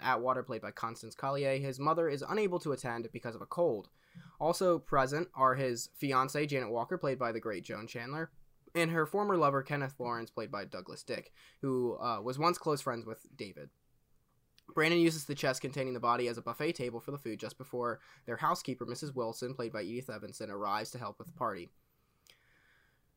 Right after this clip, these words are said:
Uh, Brandon and Philip's idea for the murder was inspired earlier by conversations with their prep school housemaster, publisher Rupert Cadell, played by the great Jimmy Stewart.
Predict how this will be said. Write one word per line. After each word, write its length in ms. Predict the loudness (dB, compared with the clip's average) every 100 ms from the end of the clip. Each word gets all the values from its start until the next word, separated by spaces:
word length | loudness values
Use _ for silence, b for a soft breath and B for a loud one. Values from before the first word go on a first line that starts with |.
| _
Uh, 260 | 2 4 6
Brandon 300 | 6 8 6
and 80 | 6
Philip's 240 | 4 4
idea 260 | 4 4 2
for 120 | 2
the 60 | 2
murder 280 | 4 4
was 160 | 4 2
inspired 500 | -2 0 4 4 4
earlier 300 | 2 2 2
by 120 | 0 0
conversations 720 | 2 2 2 0 -2 -2 -4
with 100 | -4
their 80 | -2
prep 220 | -2 -2
school 220 | -2 -4
housemaster, 640 | 0 0 0 -2 -2 -4 -2
publisher 420 | -2 -2 -4 -4
Rupert 340 | -2 -2 -2
Cadell, 580 | -4 -2 2 2 0 -6 -4
played 200 | -4 -2
by 100 | -4
the 80 | -4
great 200 | -6 -4
Jimmy 200 | -6 -6
Stewart. 520 | -6 0 2 0